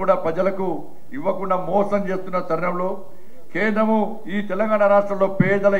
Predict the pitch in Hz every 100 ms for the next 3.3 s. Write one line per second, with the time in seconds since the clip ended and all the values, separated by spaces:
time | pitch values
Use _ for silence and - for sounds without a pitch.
0 | 180 196 214 370 202 208 190 185 185 170
1 | 202 214 196 151 - - - - 147 165
2 | 214 214 208 208 202 196 180 165 180 180
3 | 190 190